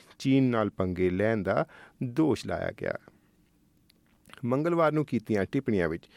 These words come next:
ਸ਼੍ਰੀਮਾਨ ਕੀਟਿੰਗ ਨੇ ਚੀਨ ਪ੍ਰਤੀ ਸ਼੍ਰੀਮਤੀ ਵੋਂਗ ਵੱਲੋਂ ਅਪਣਾਏ ਜਾ ਰਹੇ ਰੁਖ ਦੀ ਆਲੋਚਨਾ ਕੀਤੀ ਅਤੇ ਕਿਹਾ ਕਿ ਮੈਲਬਨ ਵਿੱਚ ਆਸੀਆਨ ਸੰਮੇਲਨ ਇਹ ਸਪਸ਼ਟ ਕਰਦਾ ਹੈ ਕਿ ਆਸਟ੍ਰੇਲੀਆ ਅਤੇ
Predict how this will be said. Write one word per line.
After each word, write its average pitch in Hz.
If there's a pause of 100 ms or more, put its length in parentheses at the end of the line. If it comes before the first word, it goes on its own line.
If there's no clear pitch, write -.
(240)
ਸ਼੍ਰੀਮਾਨ 151
ਕੀਟਿੰਗ 104
ਨੇ 90 (200)
ਚੀਨ 151
ਪ੍ਰਤੀ 87 (280)
ਸ਼੍ਰੀਮਤੀ 156
ਵੋਂਗ 113
ਵੱਲੋਂ 101 (100)
ਅਪਣਾਏ 107
ਜਾ 90
ਰਹੇ 104
ਰੁਖ 110
ਦੀ 107
ਆਲੋਚਨਾ 98
ਕੀਤੀ 135 (380)
ਅਤੇ 110
ਕਿਹਾ 120 (320)
ਕਿ 139
ਮੈਲਬਨ 127
ਵਿੱਚ 87 (260)
ਆਸੀਆਨ 139
ਸੰਮੇਲਨ 101
ਇਹ 127
ਸਪਸ਼ਟ -
ਕਰਦਾ 101
ਹੈ 113 (340)
ਕਿ 139 (120)
ਆਸਟ੍ਰੇਲੀਆ 107
ਅਤੇ 107